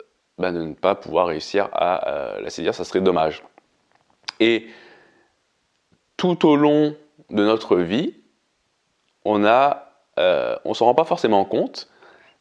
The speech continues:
mais sur notre chemin se présentent des opportunités, alors qu'on peut appeler,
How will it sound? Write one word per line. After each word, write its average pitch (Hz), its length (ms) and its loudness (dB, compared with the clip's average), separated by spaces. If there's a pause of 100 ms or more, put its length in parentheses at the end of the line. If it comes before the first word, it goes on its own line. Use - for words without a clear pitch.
(100)
mais 113 220 2
sur 120 260 0
notre 104 260 0
chemin 104 300 0
se - 100 -2
présentent 98 800 0 (100)
des 120 380 -2
opportunités, 101 760 -2
alors 87 160 -4
qu'on 80 160 -10
peut - 140 -6
appeler, 87 480 -2